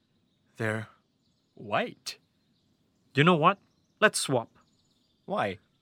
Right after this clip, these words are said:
Speaker 2: I want you to know how it feels to play with a clean, well-kept set.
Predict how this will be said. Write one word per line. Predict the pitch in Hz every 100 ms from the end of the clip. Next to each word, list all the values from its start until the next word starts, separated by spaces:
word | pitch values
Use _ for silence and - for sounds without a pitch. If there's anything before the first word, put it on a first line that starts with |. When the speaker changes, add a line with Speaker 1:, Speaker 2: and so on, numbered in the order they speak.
| _ _ _
Speaker 2:
I | 127 135
want | 214 240
you | 214
to | 160
know | 143 139 139
how | 143 165 185
it | 185
feels | - 156 147 -
to | 139
play | - 127 123
with | 113
a | 110
clean, | - 175 170 170 143 110
well-kept | 143 151 143 143 - -
set. | - 120 - -